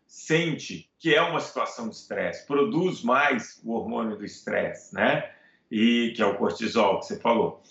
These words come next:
E aí, isso também deixa o nosso sistema imunológico imunodeprimido, um pouquinho mais fraco. Então, comece, não, não é hora pra dietas malucas, dietas restritivas. Essa é uma coisa.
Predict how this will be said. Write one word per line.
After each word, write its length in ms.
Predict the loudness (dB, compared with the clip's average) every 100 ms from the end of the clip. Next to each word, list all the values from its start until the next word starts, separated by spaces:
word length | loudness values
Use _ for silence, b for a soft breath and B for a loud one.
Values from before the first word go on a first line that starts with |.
| B -4
E 120 | 2
aí, 400 | 4 6 4 0 -2
isso 260 | -4 -4
também 320 | -4 -2 0
deixa 340 | 0 -2 -2 0
o 60 |
nosso 140 | 0 0
sistema 240 | -2 -2
imunológico 1000 | 0 2 4 6 6 4 2 -2 -8 -10 _ _
imunodeprimido, 1040 | -2 0 2 4 2 2 2 4 6 6 4
um 40 |
pouquinho 360 | 2 0 0 2
mais 280 | 2 2 0
fraco. 360 | -2 -2 -4 -6
Então, 220 | -2 0
comece, 580 | 2 4 4 2 0 0
não, 380 | 4 4 2 0
não 240 | 2 4
é 80 | 6
hora 380 | 6 6 4 0
pra 140 | -4
dietas 440 | -2 0 0 -2
malucas, 640 | -2 -2 0 -4 -4 -6 -2
dietas 380 | 0 0 -4
restritivas. 760 | -8 -6 -2 -2 -2 -10 -10 0
Essa 260 | 2 4 2
é 40 |
uma 180 | 0 -2
coisa. 380 | -6 -14 -20